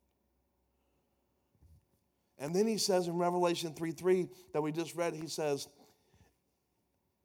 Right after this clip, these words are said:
"If you don't wake up, I'm gonna come to you suddenly as an unexpected, as a thief." Now, many people read that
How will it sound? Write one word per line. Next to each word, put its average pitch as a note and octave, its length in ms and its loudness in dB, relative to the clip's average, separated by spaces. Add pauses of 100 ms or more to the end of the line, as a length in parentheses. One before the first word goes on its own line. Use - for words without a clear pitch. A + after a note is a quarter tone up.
(280)
"If D3+ 200 -2
you F3 140 0
don't F#3+ 240 2
wake F3 240 -2
up, F#3 300 2
I'm E3 140 -2
gonna D#3 200 0
come E3+ 300 -4
to D3 140 -10
you D3+ 120 -6
suddenly D3+ 480 -4
as C3+ 200 -6
an C#3 80 -8
unexpected, C3+ 600 -8
as B2 160 -12
a C3+ 60 -16
thief." - 460 -16 (560)
Now, C#3+ 100 0
many F#3 260 0
people F3+ 320 -6
read D#3 240 -6
that D3+ 380 0